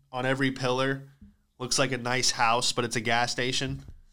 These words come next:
Seven Eleven, RaceTrac, they all started doing that shit. They're like, "Damn, we gotta step it up." But yeah, Wawa's the shit, dude. And what's the point of a restroom key if there's gonna be shit on the floor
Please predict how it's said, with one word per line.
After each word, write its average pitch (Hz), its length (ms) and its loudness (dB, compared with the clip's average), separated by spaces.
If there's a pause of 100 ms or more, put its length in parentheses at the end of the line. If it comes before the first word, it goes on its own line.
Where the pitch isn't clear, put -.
(680)
Seven 196 400 6
Eleven, 175 580 4
RaceTrac, 170 580 4
they 156 140 4
all 165 180 6
started 127 320 2
doing 123 240 0
that 107 180 -2
shit. 110 260 0
They're 120 100 -2
like, 110 240 -4
"Damn, 131 300 -2
we 139 100 -2
gotta 127 180 0
step - 280 -2
it 110 80 -4
up." 120 240 -2 (840)
But 120 100 -4
yeah, 123 200 2
Wawa's 113 540 0
the - 100 -14
shit, 127 340 -2
dude. 110 280 -10 (240)
And 165 160 4
what's 254 160 6
the 262 100 6
point 233 280 4
of 214 80 6
a 190 40 8
restroom 160 560 4
key 139 460 0
if 156 160 0
there's 151 240 2
gonna 170 220 4
be 160 180 0
shit - 520 6
on 165 180 4
the 151 100 4
floor 151 600 4